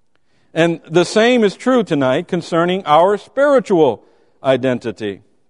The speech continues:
We were not born because we wanted to be born. We were not saved because we wanted to be saved. We were saved because God desired to save us.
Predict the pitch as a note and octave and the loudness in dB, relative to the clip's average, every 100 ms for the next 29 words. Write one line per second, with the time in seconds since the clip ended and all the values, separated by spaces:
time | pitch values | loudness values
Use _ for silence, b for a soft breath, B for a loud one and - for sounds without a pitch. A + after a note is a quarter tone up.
0 | _ _ _ _ _ _ _ _ _ _ | _ _ _ _ _ _ _ _ _ _
1 | _ _ _ _ _ _ _ - G3+ B3+ | _ _ _ _ _ _ _ -2 2 4
2 | A3 G#3 A3+ E3 A3 C#4 G#3 F#3+ G3+ G3 | 4 4 2 2 2 2 0 0 0 0
3 | B3+ B3 C#4+ A#3 F#3 E3 C#3 C3+ A2 E2+ | 0 2 2 0 -2 -2 0 0 -2 -8
4 | _ _ _ _ _ _ _ _ _ _ | _ _ _ _ _ _ _ _ _ _
5 | _ _ C#3 G#3+ A3 G3+ F#3+ - A#3+ A#3 | _ _ -2 2 2 2 0 -2 -2 2
6 | G#3 F#3+ D#3+ F3+ G3 E3 G3 F3 E3+ F3 | 2 2 -4 -2 -2 0 0 2 0 -2
7 | F#3 G#3 - C4+ B3 C#3 G#2+ _ _ _ | -4 -4 0 2 4 2 -4 _ _ _
8 | _ _ _ _ _ _ _ - E3+ G#3 | _ _ _ _ _ _ _ 0 2 2
9 | - G3 F#3+ F#3+ E3+ - E3 C3+ D#3+ E3+ | 2 2 2 2 0 0 -2 0 2 4
10 | E3+ D#3 C#3 D#3 D#3 D3+ C#3 - G3 G3+ | 2 -4 0 2 2 0 -6 -6 -2 0
11 | C#3+ - - - | 0 -2 -12 -20